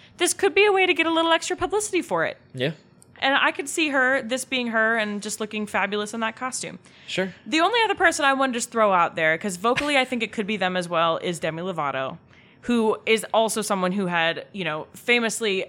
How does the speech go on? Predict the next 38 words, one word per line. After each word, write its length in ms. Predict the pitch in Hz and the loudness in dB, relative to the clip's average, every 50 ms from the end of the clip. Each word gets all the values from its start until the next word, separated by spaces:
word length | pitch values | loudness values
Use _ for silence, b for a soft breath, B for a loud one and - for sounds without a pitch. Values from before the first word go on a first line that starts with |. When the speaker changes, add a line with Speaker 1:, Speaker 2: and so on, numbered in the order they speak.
| - | -2
Speaker 1:
a 140 | 170 180 175 175 | 0 0 0 -2
very 360 | 175 175 - 359 320 226 185 | -4 -2 2 2 2 2 2
bad 160 | 190 185 175 | 2 0 0
experience 560 | 165 - - - 175 170 175 175 175 180 - | 0 -4 -8 -8 -4 -4 -2 -2 -4 -4 -4
working 240 | 185 180 180 180 180 | -6 -6 -6 -4 -6
with 140 | 175 160 - | -6 -6 -4
Disney 440 | 190 190 170 185 202 196 196 202 B B B B B B | -4 -6 -4 -2 -2 -2 -2 -2 B B B B B B
and 300 | - 262 269 269 269 262 | 0 2 2 2 -2 -2
could 180 | - 349 330 262 | -2 -2 0 2
be 120 | 330 320 | 2 2
reclaiming 760 | 311 320 320 - - - 302 294 294 285 285 285 285 277 285 | 2 2 0 -2 0 -2 0 0 2 2 0 0 0 0 -2
The 80 | 277 285 | -4 -6
Climb 580 | 285 - 240 226 226 233 247 269 294 311 294 - - | -2 -2 0 0 2 0 0 -2 -2 -6 -8 -6 -2
and, 360 | - 202 208 208 208 214 208 | -2 0 0 0 -2 -4 -6
you 160 | 214 - 226 202 | -8 -8 -4 -2
know, 140 | 196 190 196 | -2 -2 -2
Disney 400 | 180 - 202 196 180 196 214 208 | -4 -6 -6 -6 -4 -4 -4 -2
music 580 | 196 185 185 180 208 226 233 - - - - _ _ _ b b b b b b b | -2 -2 -2 -2 -2 -4 -4 -6 -16 -20 -20 _ _ _ b b b b b b b
for 280 | _ - - 254 254 262 | _ -8 -4 -2 -2 -2
themselves. 500 | 269 302 - 453 - 233 - - - - _ _ - | -2 -4 -6 -4 -6 -6 -6 -6 -10 -10 _ _ -10
Speaker 2:
Yeah. 100 | 175 180 | -6 -6
Speaker 1:
So 460 | 170 - 269 254 247 247 247 247 247 240 | -4 -2 -2 0 0 0 -2 -2 0 6
Speaker 2:
Though 160 | 254 254 240 | 6 8 8
I 80 | 233 233 | 8 4
think 240 | 240 302 294 285 | 4 -2 -6 -2
The 100 | - 233 | -4 -4
Climb 340 | 226 - 226 208 208 202 190 | -2 0 -2 0 0 0 2
was 460 | 170 175 185 185 175 151 127 127 - - - | 4 6 6 6 6 4 0 -6 -10 -12 -10
Miley, 440 | 139 135 139 139 139 131 110 98 98 | -6 -2 0 2 2 2 0 -2 -8
not 220 | 98 101 104 - | -6 -8 -8 -8
Hannah. 340 | - 120 107 92 82 85 - - - _ - 453 605 | -8 -10 -10 -10 -10 -12 -14 -18 -20 _ 0 2 4
Speaker 1:
No, 80 | - 202 | 4 6
I 160 | 226 302 269 | 4 4 4
know. 220 | 214 156 131 143 | 2 0 0 -2
It, 260 | 156 254 240 226 - | -2 0 -2 0 0
it 40 | 247 220 | 0 2
was 160 | 214 202 165 | 2 0 0
Miley, 480 | 175 170 165 139 95 95 92 90 190 | 0 -2 -2 -2 -2 -6 -10 -12 -12